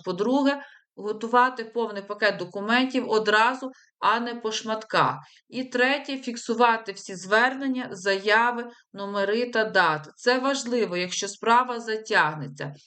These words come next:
І мій ключовий висновок, е, як від автора, електронна трудова — це не про зручність, е, держави, це про те, що ваша пенсія перестає бути питанням довіри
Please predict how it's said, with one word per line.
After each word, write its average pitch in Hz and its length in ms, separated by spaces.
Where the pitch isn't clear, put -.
І 233 120
мій 294 220
ключовий 262 500
висновок, 233 640
е, 185 440
як 208 400
від 190 120
автора, 254 580
електронна 214 680
трудова — 208 640
це 277 440
не 247 240
про 247 220
зручність, 196 920
е, 160 320
держави, 185 680
це 208 240
про 202 200
те, 269 320
що - 220
ваша 240 380
пенсія 226 460
перестає 202 600
бути 190 340
питанням 180 640
довіри 226 540